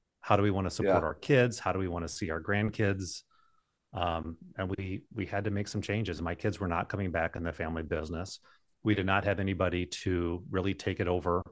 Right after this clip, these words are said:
Speaker 1: and perpetuate it. Um,
Speaker 2: Right.
Speaker 1: so the buyer that we were looking for was going to be able to help with that. That we wanted people to, we wanted the new buyer to retain our staff. We wanted them to treat our clients well. And ultimately, the,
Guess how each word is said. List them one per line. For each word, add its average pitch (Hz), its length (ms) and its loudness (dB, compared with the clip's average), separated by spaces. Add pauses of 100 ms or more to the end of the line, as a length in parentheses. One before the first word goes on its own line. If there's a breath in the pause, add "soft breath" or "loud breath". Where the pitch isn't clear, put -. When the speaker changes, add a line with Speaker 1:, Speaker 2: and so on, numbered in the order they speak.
(540)
Speaker 1:
and - 140 -4
perpetuate 80 640 -2
it. 95 220 -2 (580)
Um, 92 220 4
Speaker 2:
Right. 95 140 6
Speaker 1:
so 110 80 2
the 95 80 -2
buyer 90 380 2
that 95 120 2
we 95 100 0
were 90 140 0
looking 87 280 0
for 87 320 0
was 80 160 -4
going 85 240 -2
to 85 40 -2
be 85 160 -2
able 78 140 -2
to 82 80 -6
help - 300 0
with 85 100 0
that. 90 380 2
That 90 160 -4
we 92 80 0
wanted 87 320 0
people 90 280 -2
to, 80 340 -2
we 110 100 4
wanted 98 200 4
the 95 80 2
new 92 160 2
buyer 90 260 6
to 92 60 2
retain 85 380 -2
our 87 120 0
staff. 85 500 0 (440 soft breath)
We 104 80 2
wanted 92 240 0
them 92 180 -4
to 87 300 -2
treat 110 240 -2
our 92 120 2
clients 92 440 -2
well. 82 400 0 (640)
And 101 240 4
ultimately, 104 760 2
the, 90 580 -2